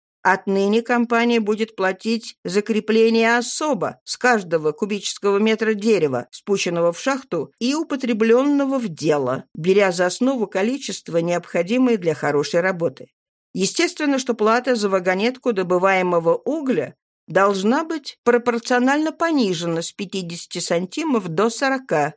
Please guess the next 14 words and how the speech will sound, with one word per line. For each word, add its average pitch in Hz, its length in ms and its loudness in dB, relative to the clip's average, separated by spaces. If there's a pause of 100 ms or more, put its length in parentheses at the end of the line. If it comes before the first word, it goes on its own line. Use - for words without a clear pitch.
принимая, 175 500 2
впрочем, 180 540 -4
во 175 120 2
внимание 196 520 0
породу 190 760 0
и 196 140 2
отдаленность 196 1000 0
забоя. 160 680 -4 (260)
Далее 359 420 4
следовал 294 540 -2
довольно 240 420 2
запутанный 220 580 -2
расчет, 185 580 -4
которым 214 600 2